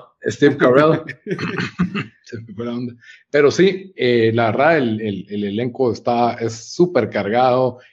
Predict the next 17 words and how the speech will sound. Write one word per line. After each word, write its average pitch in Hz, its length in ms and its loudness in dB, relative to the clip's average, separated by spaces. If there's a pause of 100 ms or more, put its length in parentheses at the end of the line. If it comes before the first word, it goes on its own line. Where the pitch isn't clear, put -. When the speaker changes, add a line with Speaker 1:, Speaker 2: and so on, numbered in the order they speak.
Speaker 1:
El 110 240 -6
tema 143 400 2
estaba 120 520 0
muy 120 500 0
en, 90 340 -10 (200)
en 98 320 -10 (440)
moda, 113 520 -2
por - 120 -20
así - 200 -12
decirlo, 127 260 -8
en, 117 120 -12
en 110 280 -12
ese 113 200 -2
entonces 110 600 -6
cuando 104 160 -6
se 92 120 -14
estrenó, 107 500 -2